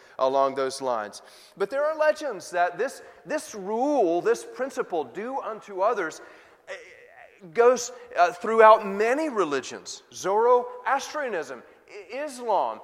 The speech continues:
uh, many of these religions have a similar pr-, principle. The Greek mythologies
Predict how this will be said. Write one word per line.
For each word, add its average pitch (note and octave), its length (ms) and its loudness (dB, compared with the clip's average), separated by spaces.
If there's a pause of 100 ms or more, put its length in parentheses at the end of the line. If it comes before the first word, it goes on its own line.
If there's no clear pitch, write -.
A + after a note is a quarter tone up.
(160)
uh, F3+ 160 -10
many C4 380 -4
of A#3 100 0
these D#3+ 240 -4
religions E3+ 440 -6
have F#3 220 0
a E3 140 -2 (160)
similar F#3+ 480 -2
pr-, D#3+ 200 -4
principle. C#3 680 -6 (120)
The F#3 120 0
Greek A#3 320 -6
mythologies B3+ 800 0